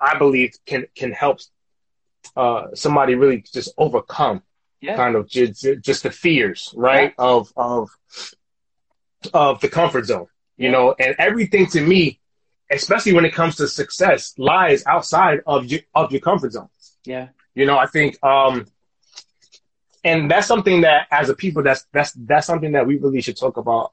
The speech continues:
Speaker 1: a lot more, because we always think that we have to fit in this box that either that we put ourselves in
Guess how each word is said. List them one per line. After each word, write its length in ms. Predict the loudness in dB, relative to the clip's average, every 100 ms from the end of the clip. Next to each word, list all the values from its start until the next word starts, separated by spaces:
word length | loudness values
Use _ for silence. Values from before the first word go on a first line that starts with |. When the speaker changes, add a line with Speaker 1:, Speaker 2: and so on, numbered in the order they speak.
| _ -2
Speaker 1:
a 60 |
lot 220 | 0 0
more, 240 | 0 0 0
because 480 | -4 -2 -2 -4 -10 -20 -16 -2
we 120 | 2
always 280 | 4 2 0
think 180 | -2 2
that 100 | 2
we 100 | 2
have 100 | -2
to 100 | -8
fit 320 | -4 -2 -2
in 140 | -4
this 140 | -4 -4
box 480 | 0 2 0 -6 -4
that 220 | -4 -4 _ _
either 220 | -4 -2 -2
that 180 | 0
we 120 | 0 -2
put 220 | 0 2
ourselves 480 | 2 2 0 2 2
in 240 | 2 0